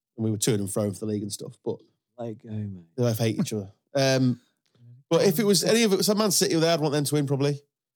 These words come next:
Speaker 1: Over, so that, yeah, it's fine. But when it's your rivals, no, I'm, I'm not interested at all. Which is where the Everton thing comes in, which is where the Man U thing comes in. They all want Liverpool to lose. Plus, I mean, for, for Man U, they, they were just obsessed with them not getting the quadruple.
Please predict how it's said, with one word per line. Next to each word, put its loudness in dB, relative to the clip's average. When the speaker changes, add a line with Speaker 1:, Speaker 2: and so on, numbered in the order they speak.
Speaker 1:
Over, 0
so 0
that, -2
yeah, 2
it's -4
fine. 0
But 0
when 0
it's -2
your 0
rivals, 0
no, -2
I'm, -4
I'm -12
not -8
interested -12
at -12
all. -2
Which 0
is 2
where 4
the 4
Everton 0
thing 0
comes -2
in, 0
which -4
is -8
where -2
the -4
Man -8
U 2
thing -2
comes 0
in. 0
They 0
all 4
want 0
Liverpool -4
to -8
lose. -4
Plus, 2
I 4
mean, 4
for, 2
for -4
Man 2
U, 2
they, -4
they 0
were 0
just -2
obsessed -2
with -6
them 0
not 0
getting -8
the -10
quadruple. -4